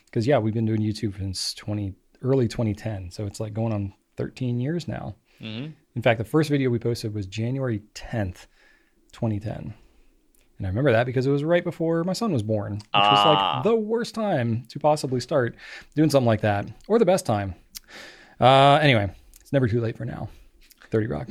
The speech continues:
Speaker 1: deep cut. Okay. Uh, Robin Allen, thirty-seven sixty-seven, says, "When Brian starts forging,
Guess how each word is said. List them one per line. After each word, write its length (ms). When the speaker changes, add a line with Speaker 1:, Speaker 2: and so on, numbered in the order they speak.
Speaker 1:
deep 140
cut. 160
Okay. 220
Uh, 280
Robin 300
Allen, 380
thirty-seven 760
sixty-seven, 1120
says, 680
"When 140
Brian 360
starts 300
forging, 540